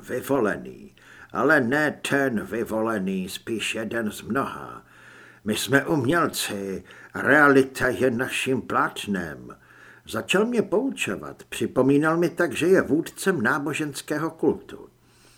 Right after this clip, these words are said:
Jsme bratři, pěšáci v kosmickém sváru, kde jen... Zvedl jsem pistoli, namířil mu ji doprostřed čela a stiskl spoušť. Prásk! Stále bez účinku,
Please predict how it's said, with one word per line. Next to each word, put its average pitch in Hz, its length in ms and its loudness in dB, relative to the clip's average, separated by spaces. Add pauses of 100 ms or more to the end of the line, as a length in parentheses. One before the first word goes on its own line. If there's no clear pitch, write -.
(280)
Jsme 98 360 -6
bratři, 82 920 -2 (360)
pěšáci 139 640 4
v - 80 -4
kosmickém 131 720 0
sváru, 127 720 4
kde 117 320 0
jen... 139 320 4 (640)
Zvedl 123 420 4
jsem 202 300 0
pistoli, 175 540 2
namířil 175 560 6
mu 175 140 2
ji 156 120 6
doprostřed 135 720 0
čela 151 280 0
a 143 160 -4
stiskl - 480 -6
spoušť. - 720 -8 (340)
Prásk! - 580 2 (680)
Stále 104 460 4
bez 269 220 4
účinku, 107 680 2